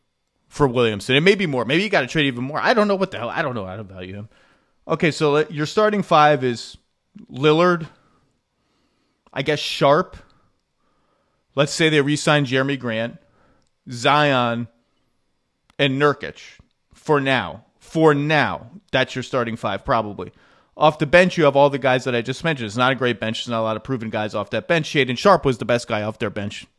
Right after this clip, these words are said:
toward the end of last year. You got all the guys I mentioned. You got Jabari Walker, who I thought was pretty solid. Re-sign Thibault, whatever you end up doing. That team's good. It's a good team.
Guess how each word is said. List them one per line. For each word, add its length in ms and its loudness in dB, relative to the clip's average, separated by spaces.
toward 220 -2
the 60 0
end 100 -2
of 60 0
last 160 -2
year. 100 0
You 60 -4
got 140 4
all 120 4
the 80 -2
guys 180 2
I 80 0
mentioned. 200 -2
You 80 -2
got 160 0
Jabari 280 -2
Walker, 360 2
who 100 0
I 60 2
thought 180 2
was 120 -6
pretty 180 -4
solid. 500 -2
Re-sign 420 -2
Thibault, 320 -4
whatever 320 0
you 140 -2
end 100 -6
up 140 -10
doing. 240 -12
That 220 -2
team's 240 2
good. 420 2
It's 100 -4
a 40 0
good 220 4
team. 300 -2